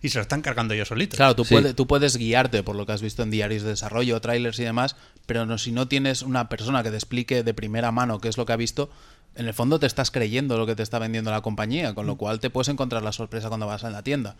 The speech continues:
Speaker 1: Mm.
Speaker 2: Lo que decíamos de los embargos, por ejemplo, nosotros lo hemos dicho siempre, o sea, aquí ya sabes si un juego va a ser mejor o peor en función del embargo. Eh, hay
Speaker 1: <laughs>
Speaker 2: algunos que se, te los ponen el día de lanzamiento, sabes que algo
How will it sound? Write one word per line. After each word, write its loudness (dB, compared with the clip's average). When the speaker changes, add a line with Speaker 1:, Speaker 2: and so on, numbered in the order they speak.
Speaker 1:
Mm. -10
Speaker 2:
Lo -2
que 0
decíamos 0
de 2
los 2
embargos, 2
por -4
ejemplo, -6
nosotros -6
lo 2
hemos -2
dicho -10
siempre, -2
o -10
sea, -8
aquí -8
ya 2
sabes -2
si -4
un -2
juego -2
va -2
a -2
ser -6
mejor -2
o 2
peor 0
en -6
función -4
del 2
embargo. 2
Eh, -4
hay 6
Speaker 1:
<laughs> -
Speaker 2:
algunos 4
que -8
se, -6
te -12
los -10
ponen 0
el 4
día 4
de 2
lanzamiento, 0
sabes -4
que -2
algo 2